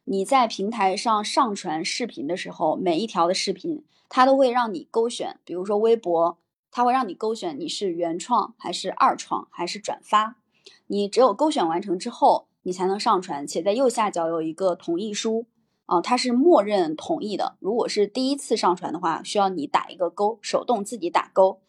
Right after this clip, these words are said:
如果你后面再上传，它就会默认同意。而在这个书、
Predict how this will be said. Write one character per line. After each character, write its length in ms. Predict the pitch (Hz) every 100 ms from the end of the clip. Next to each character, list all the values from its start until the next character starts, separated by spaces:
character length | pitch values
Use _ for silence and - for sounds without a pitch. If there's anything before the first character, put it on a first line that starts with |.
| _ _ _
如 120 | 190
果 200 | 233 254
你 400 | 240 190 151 -
后 220 | - - 330
面 160 | 190
再 160 | 226 226
上 180 | 202 170
传， 260 | - 131
它 120 | 190
就 160 | 214 208
会 160 | 208 196
默 180 | 233
认 140 | 214 185
同 180 | 170 -
意。 240 | 170 - _ _ _
而 240 | - 185 208
在 220 | 285 247
这 120 | 262
个 300 | 214 170 151
书、 220 | - -